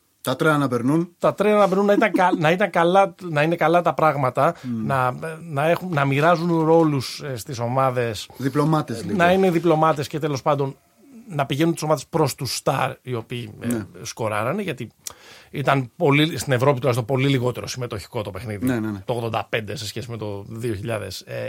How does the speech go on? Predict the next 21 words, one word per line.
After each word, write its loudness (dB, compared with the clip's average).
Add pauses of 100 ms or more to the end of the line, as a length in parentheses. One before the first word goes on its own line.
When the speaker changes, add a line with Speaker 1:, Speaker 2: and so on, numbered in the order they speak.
Speaker 2:
είκοσι -4 (280)
και -4
υπήρχαν 0
και -8
σοφοί. -8 (720)
Speaker 1:
Ναι. -12
Speaker 2:
Υπήρχε -14
ο -6
Άτσα -8
Νίκολιτς, -20 (340)
ξέρω -20 (120)
εγώ, -20 (240)
ή, -14 (320)
ή -16
ο -8
Νταν -4
Πίτερσον. -14
Speaker 1:
Ναι. -10 (1000)
Speaker 2:
Δεκαετία 4
του 2
ενενήντα, 6